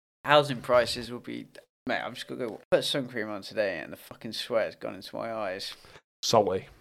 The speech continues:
Speaker 1: This hap-, this happens every day about seven o'clock.
Speaker 2: The sweat burns, George.
Speaker 1: What time is it? Half seven. Right, sorry, we're in a really deep philosophical conversation. So,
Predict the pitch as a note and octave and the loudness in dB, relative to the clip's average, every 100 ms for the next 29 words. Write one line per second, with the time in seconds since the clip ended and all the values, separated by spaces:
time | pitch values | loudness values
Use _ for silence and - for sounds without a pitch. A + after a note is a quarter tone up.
0 | _ _ - D3+ D3+ - C3+ - D#3 B2+ | _ _ -12 -10 -12 -12 -8 -4 -4 -4
1 | A2 - C#3+ B2+ B2+ A#2+ F#2 F2+ - - | -8 -4 -2 -2 2 4 4 0 -4 -4
2 | G#2+ G#2+ - - F2 - - C#3 - C#3 | -4 -6 -10 -6 -6 -6 -6 -4 0 0
3 | - - G#2+ G2+ F#2+ F#2 - F#2 G2+ - | -2 -6 -6 -4 -6 -10 -8 -8 -8 -10
4 | - _ _ G2 A#2+ A2+ A2 G2 A#2 G#2+ | -20 _ _ -8 -4 -4 -6 -6 -4 -4
5 | - A#1 G1+ - _ - - - D3+ A2 | -4 -8 -10 -16 _ -6 -4 4 4 4
6 | A#2+ D3+ D#3 - - F3 E3+ C#3 D3+ C3 | 0 -2 -4 -8 -6 -4 -2 -2 -2 -2
7 | - C3 B2 B2 - C3 A#2 - - - | -2 -2 0 -6 -6 -8 -8 -10 -16 -14
8 | - - F#3+ F#3 | -8 4 6 6